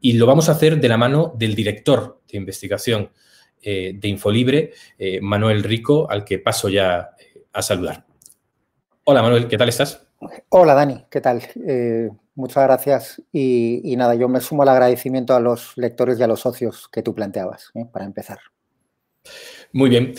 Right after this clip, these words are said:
Speaker 1: Eh, Manuel Rico es, eh, el director de investigación de Infolibre y es la persona que está liderando este, esta investigación, eh, periodística en la que, eh,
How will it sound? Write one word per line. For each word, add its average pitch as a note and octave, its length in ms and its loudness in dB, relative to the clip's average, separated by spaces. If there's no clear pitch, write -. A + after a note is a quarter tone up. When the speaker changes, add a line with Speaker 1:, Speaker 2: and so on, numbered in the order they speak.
Speaker 1:
Eh, B2 400 -2
Manuel C3+ 280 2
Rico D3 420 0
es, B2 380 -4
eh, G2 480 -6
el G2+ 120 -12
director G#2+ 280 -4
de B2 60 -4
investigación A#2+ 520 -4
de A#2 80 -6
Infolibre C3 600 -6
y G#2 140 -8
es G#2+ 180 -8
la - 300 -8
persona C3+ 500 -4
que - 80 -8
está A#2+ 320 -2
liderando A2+ 680 -2
este, A2 480 -4
esta G#2 300 -4
investigación, G#2+ 880 0
eh, F2+ 440 -4
periodística A2+ 720 0
en F#2+ 260 -6
la G2 180 -2
que, C#3+ 340 -2
eh, - 180 -20